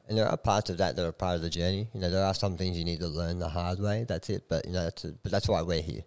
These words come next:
You know, we're, we're here to do all the dumb stuff for you so you can progress a lot faster and be a lot healthier.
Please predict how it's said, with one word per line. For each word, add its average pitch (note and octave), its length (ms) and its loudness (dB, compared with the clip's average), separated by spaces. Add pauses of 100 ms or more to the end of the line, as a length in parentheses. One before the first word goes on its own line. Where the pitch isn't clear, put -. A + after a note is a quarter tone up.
(160)
You F#2 100 -4
know, F2 140 0
we're, F#2 160 2
we're F#2 160 2
here G2+ 100 4
to F#2 80 2
do F#2+ 160 2
all F#2 80 0
the E2+ 100 -4
dumb E2+ 280 -2
stuff - 300 -4
for E2 180 -2
you D#2+ 120 -2
so D#2+ 140 -2
you D#2+ 140 -4
can F2 220 -8
progress F#2 440 -2
a F2+ 60 0
lot E2+ 180 -2
faster F2+ 540 -4 (880)
and G2 120 6
be G2+ 100 10
a F#2+ 60 8
lot F2 180 2
healthier. C#2+ 360 0